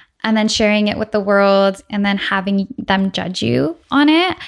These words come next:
Uh, I've been very lucky in the sense that I've gotten a very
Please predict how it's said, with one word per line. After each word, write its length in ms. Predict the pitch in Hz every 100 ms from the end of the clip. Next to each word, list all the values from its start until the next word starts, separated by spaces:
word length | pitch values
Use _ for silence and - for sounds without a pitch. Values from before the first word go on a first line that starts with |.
| - - -
Uh, 400 | 226 226 226 214 -
I've 300 | 226 240 233
been 180 | 285 262
very 240 | 240 240
lucky 380 | 233 220 226 220
in 120 | 220
the 100 | 214
sense 340 | 214 202 202 -
that 280 | 208 202 202
I've 220 | 202 202 -
gotten 200 | 196 208
a 100 | 196
very 260 | 202 202